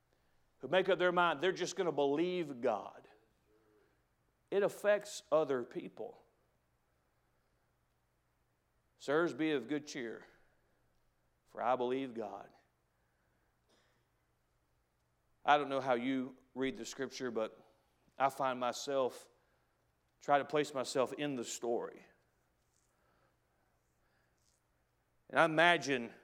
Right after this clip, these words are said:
I would love to have seen the look on the faces. And one side of me thinks, they look at Paul as like,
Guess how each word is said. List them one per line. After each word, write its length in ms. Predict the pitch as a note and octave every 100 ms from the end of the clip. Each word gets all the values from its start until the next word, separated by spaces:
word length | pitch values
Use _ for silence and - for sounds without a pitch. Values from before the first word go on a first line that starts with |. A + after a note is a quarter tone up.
| _ _ _ _ _ _ _ -
I 100 | C#3+
would 120 | C3+
love 240 | D#3 D#3+
to 100 | D#3+
have 100 | C#3
seen 260 | - E3+ D#3+
the 80 | C3
look 300 | B2+ D3+ C#3
on 80 | B2+
the 100 | A#2
faces. 580 | C#3 C3+ - G2+ - - _ _ _ _ _ _ _ _ _ _ _ _ _ _ _ _ _ - _ -
And 100 | C3
one 160 | G#3
side 260 | G#3 F#3+ F3+
of 60 | D#3+
me 140 | D#3+
thinks, 460 | E3+ D#3+ F3 E3+ -
they 160 | D3+
look 260 | D3+ E3 E3
at 120 | B2
Paul 280 | D#3 D#3 D#3+
as 80 | C3+
like, 240 | B2